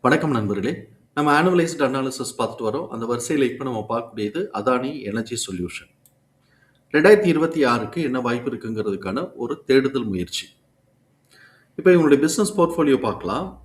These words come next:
இவங்களுடைய பிசினஸ் போர்ட்ஃபோலியோல வந்து பார்த்தோம்னா, பவர் டிரான்ஸ்மிஷன், டிஸ்ட்ரிபியூஷன், ஸ்மார்ட் மீட்டரிங், கூலிங் சொல்யூஷன்ஸ், இதெல்லாம் வந்து இவங்களுடைய பிசினஸ் போர்ட்ஃபோலியோ பிசினஸா இருக்கு.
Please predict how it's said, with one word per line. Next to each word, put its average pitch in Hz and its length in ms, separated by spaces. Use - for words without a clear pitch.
இவங்களுடைய 127 240
பிசினஸ் 147 420
போர்ட்ஃபோலியோல 135 440
வந்து 113 300
பார்த்தோம்னா, 120 380
பவர் 131 300
டிரான்ஸ்மிஷன், 127 640
டிஸ்ட்ரிபியூஷன், 123 800
ஸ்மார்ட் 151 400
மீட்டரிங், 147 480
கூலிங் 160 260
சொல்யூஷன்ஸ், 104 540
இதெல்லாம் 120 380
வந்து 127 100
இவங்களுடைய 117 400
பிசினஸ் 113 440
போர்ட்ஃபோலியோ 107 460
பிசினஸா 110 480
இருக்கு. 104 320